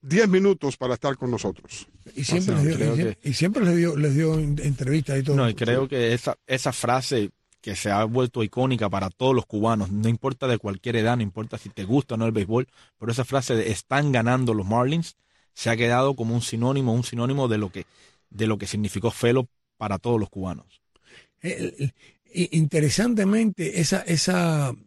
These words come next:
Speaker 2: esa frase, según Felo, fue una frase, no se sabía. O sea, recordemos que él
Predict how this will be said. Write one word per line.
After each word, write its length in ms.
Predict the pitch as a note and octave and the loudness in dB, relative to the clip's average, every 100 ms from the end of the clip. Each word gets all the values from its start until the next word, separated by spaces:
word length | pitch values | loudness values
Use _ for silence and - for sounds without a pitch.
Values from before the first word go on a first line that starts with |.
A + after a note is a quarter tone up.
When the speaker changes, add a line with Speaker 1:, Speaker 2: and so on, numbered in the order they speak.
| _ _ _ _ _ - | _ _ _ _ _ -4
Speaker 2:
esa 240 | C#3+ D#3+ | 0 0
frase, 360 | - F#3+ - C3 | 2 0 2 0
según 380 | A#2+ C3+ E3 D3+ | 0 2 2 2
Felo, 380 | F3+ F#3+ D#3 - _ _ _ _ _ _ _ _ _ | 2 2 2 -2 _ _ _ _ _ _ _ _ _
fue 180 | - F#3 | -4 2
una 140 | G#3+ E3+ | 4 4
frase, 480 | G3 G#3 - E3 - _ _ _ _ - | 2 2 2 -2 -8 _ _ _ _ -2
no 220 | C#3+ G3+ | 2 4
se 120 | A#3 | 2
sabía. 500 | G#3+ G3+ B3 G3+ A2+ - _ _ | 0 2 4 2 0 -10 _ _
O 60 | A#2 | -6
sea, 140 | D#3 | -6
recordemos 540 | - B2 C#3 E3+ A#3+ F#3+ | -4 -2 0 2 2 2
que 60 | |
él 160 | F#3+ | 2